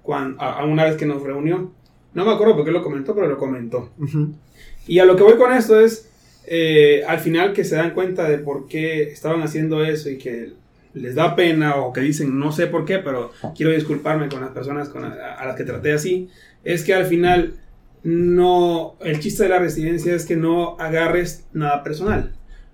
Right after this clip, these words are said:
Speaker 1: O sea,
Speaker 2: Esa
Speaker 1: Satán
Speaker 2: es la clave de
Speaker 1: sí.
Speaker 2: la residencia.
Speaker 1: Satán, Satán, eh, será lo que quieras. O sea, es una persona que a-, para mí, a mi forma de ser,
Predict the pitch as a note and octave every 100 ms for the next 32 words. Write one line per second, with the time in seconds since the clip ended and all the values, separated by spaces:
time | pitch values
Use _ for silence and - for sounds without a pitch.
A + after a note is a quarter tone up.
0 | - D#3 D#3 D#3+ D#3 D3+ C#3+ C#3 E3 -
1 | D#3 D3+ A2+ - E3+ E3 D#3+ D3 C3 B2
2 | A#2+ A#2 A2+ B2+ A#2+ A#2 A2+ A#2 F3+ D#3
3 | F#3+ G#3+ - F#3 F3+ G3 G3+ G#3 G3+ E3
4 | D3+ D#3 D3 C#3+ F3 E3+ B2+ C#3+ C#3+ A2
5 | - - B2+ B2+ B2 C#3 D#3+ C3 C3+ D#3+
6 | - B2+ - - D3 C3 C#3+ F3 F3+ D3+
7 | - _ B2 B2 A#2+ A#2 A#2 A2+ - D3+
8 | F3+ F3 F3 E3+ D3+